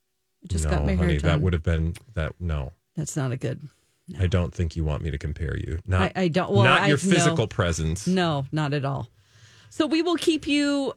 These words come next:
Speaker 1: posted on anything
Speaker 2: You
Speaker 1: that has to
Speaker 2: are
Speaker 1: do with, um, helping families in
Speaker 2: Yeah, no, I think that would
Speaker 1: that
Speaker 2: be great.
Speaker 1: mass
Speaker 2: I'm
Speaker 1: shooting.
Speaker 2: sure that there have been plenty of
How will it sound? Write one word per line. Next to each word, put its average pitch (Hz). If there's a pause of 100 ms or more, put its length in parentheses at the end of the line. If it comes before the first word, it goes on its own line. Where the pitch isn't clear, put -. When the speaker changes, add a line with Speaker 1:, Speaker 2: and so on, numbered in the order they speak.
Speaker 1:
posted 254
on 214
anything 277
Speaker 2:
You 349
Speaker 1:
that 349
has 339
to 277
Speaker 2:
are 285
Speaker 1:
do 220
with, 196
um, 165
helping 185
families 147 (640)
in 160
Speaker 2:
Yeah, 160
no, 113
I 110
think 120
that 101
would 101
Speaker 1:
that 90
Speaker 2:
be 104
great. 107
Speaker 1:
mass 147
Speaker 2:
I'm 156
Speaker 1:
shooting. -
Speaker 2:
sure 214
that 127
there 110
have 110
been 98
plenty 120
of 78